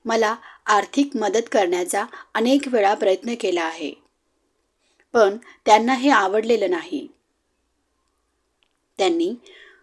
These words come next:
घर चालवण्यासाठी सासरच्यांकडून पैसे घ्यावे, त्यामुळे त्यांचा सा-, स्वाभिमान दुखावला गेला असता. घर चालवण्यासाठी मी माझ्या माहेरच्या घरातून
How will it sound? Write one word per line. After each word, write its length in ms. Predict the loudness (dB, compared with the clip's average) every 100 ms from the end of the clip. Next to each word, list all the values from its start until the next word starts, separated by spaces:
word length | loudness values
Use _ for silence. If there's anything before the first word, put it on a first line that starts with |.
| -8
घर 300 | -2 0 2
चालवण्यासाठी 840 | 0 0 -2 -4 -4 -6 -4 -6 -8 _ -8
सासरच्यांकडून 960 | -4 -4 -2 -2 -2 -2 -2 0 -2
पैसे 360 | 0 -2 -2 -4
घ्यावे, 400 | -4 -6 -6 -8 -12 _ _ _ _ _ _ _
त्यामुळे 420 | 2 2 2 -2 -6 _
त्यांचा 280 | -4 0 2
सा-, 300 | 4 2 0
स्वाभिमान 540 | 0 2 2 2 0 0
दुखावला 380 | 0 -2 -6
गेला 280 | -4 -4 -4
असता. 300 | -4 -8 -10 -12 _ _ _ _ _ _ _ _ _ _ _ _ _ _ _ _ -12
घर 280 | -2 0 0
चालवण्यासाठी 880 | 2 0 2 -2 -2 -6 -6 -8 -8 _
मी 80 | -8
माझ्या 340 | -6 -4 -4 -4
माहेरच्या 640 | -2 -2 -2 -4 -4 -6
घरातून 600 | -6 -6 -6 -6 -8